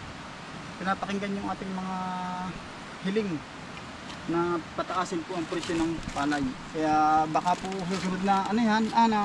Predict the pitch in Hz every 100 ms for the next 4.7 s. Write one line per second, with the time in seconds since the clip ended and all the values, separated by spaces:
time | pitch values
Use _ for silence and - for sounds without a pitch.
0 | 202 196 202 214 214 196 196 185 190 185
1 | 165 - - - - - - - - -
2 | - 175 185 180 185 190 180 185 185 185
3 | 175 180 185 175 180 170 - 175 - 156
4 | 165 170 170 160 151 156 151